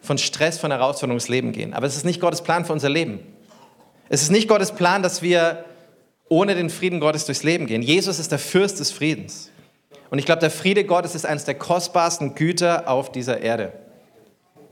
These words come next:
Friede auf der Erde für die Menschen, auf denen sein Wohlgefallen ruht. Es ist interessant, das ist ja der Weihnachtsvers, wo der Engel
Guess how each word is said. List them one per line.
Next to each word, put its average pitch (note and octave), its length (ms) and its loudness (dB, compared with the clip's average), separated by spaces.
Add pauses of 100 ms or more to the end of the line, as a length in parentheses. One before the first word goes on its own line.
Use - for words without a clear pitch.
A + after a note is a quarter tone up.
(680)
Friede G3 520 2
auf D#3+ 120 2
der D#3+ 160 -2
Erde C#3 280 0
für - 100 -10
die A#2 100 -6
Menschen, C3 440 -2
auf - 160 -10
denen B2+ 160 -2
sein A2+ 180 -4
Wohlgefallen A2+ 460 -4
ruht. A2 320 -12 (460)
Es C3 100 0
ist F3 40 4
interessant, F#3 440 4
das E3+ 100 -4
ist E3+ 80 -4
ja D#3+ 80 2
der D3+ 140 4
Weihnachtsvers, F3+ 720 2
wo F3 80 0
der D#3+ 160 2
Engel F3 300 0